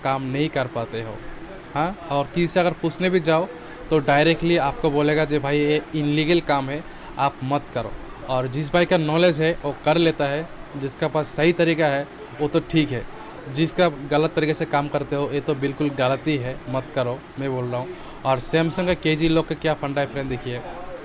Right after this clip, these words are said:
अभी market में आपका finance में काफ़ी सारा phone मिल रहा है। तो friend देखिए, एक तरह से आप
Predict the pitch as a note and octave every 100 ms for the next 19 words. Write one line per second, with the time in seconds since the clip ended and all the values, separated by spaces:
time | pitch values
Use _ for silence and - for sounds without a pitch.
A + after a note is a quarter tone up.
0 | - - - - - - - - - D3
1 | E3+ F#3 D#3+ D3 D#3+ D#3 D#3+ D3 C#3+ D3+
2 | C#3 C#3+ D#3 D#3 D3+ D3 C3 C3 C3+ C#3
3 | C#3 - C#3 C3+ B2 A#2 A2 G#2+ - C#3
4 | D#3+ D3 C3 C3 - C3 A#2+ B2 A#2+ -
5 | - - - D#3 D#3+